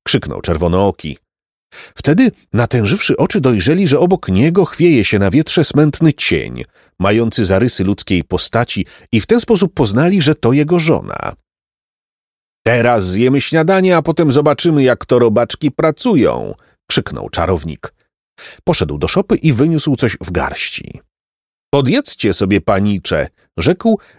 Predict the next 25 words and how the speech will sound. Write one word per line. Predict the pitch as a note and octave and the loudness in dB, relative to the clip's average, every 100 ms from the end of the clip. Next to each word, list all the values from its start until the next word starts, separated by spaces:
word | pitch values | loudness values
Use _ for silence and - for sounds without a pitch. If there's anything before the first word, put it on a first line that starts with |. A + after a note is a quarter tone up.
| - | -2
i | A2+ | 2
na | A2 A#2+ | 2 0
straszliwej, | - A#2+ - F#3+ G3 F#3 D#3 _ - | 0 0 0 -2 2 2 0 _ -6
dziesięciopalczastej | G2+ - F#3 D#3+ D#3+ - A2 - - D3+ F#2 | -2 0 0 0 0 0 -4 -4 -4 -2 -2
dłoni | E2+ D3+ F3 | 0 2 2
podał | C#3+ E3+ D3+ | 0 2 2
im | - C3 | 2 0
sześć | - G#3 - - | 0 -2 -4 -4
zasuszonych | B2+ C#3 D3 F3 E3 - | -2 0 0 2 2 2
much. | B2+ C3+ F#2 - - - _ _ _ _ _ _ _ - | 2 2 2 -4 -14 -16 _ _ _ _ _ _ _ -4
Chłopcy | G#2 - | -2 -2
wzdrygnęli | F2+ D#2 G2+ F#2 G#2+ A2+ - | -4 -2 -2 0 0 0 -4
się | - | -12
z | D2 | -8
odrazy. | D2+ F#2 F#2+ F2 D2+ D2 _ _ _ _ - | -6 -2 -2 -2 -6 -12 _ _ _ _ -4
„He, | |
he, | B2+ D3 A#2+ G2+ F2 | 0 0 0 -2 -2
nie | F#2+ | -2
podoba | - G2+ E3 G#3 D3+ | -2 0 0 0 0
się | B2+ | 2
wam | G#2 F#2+ | 0 0
ten | G#2+ | -2
smakołyk, | F#2 A2 G2+ - F#2+ D3+ - | -2 -2 -2 2 2 2 0
tym | F2+ | -2
lepiej. | F#2 E3+ - D2+ F2 | 0 0 -2 -4 -4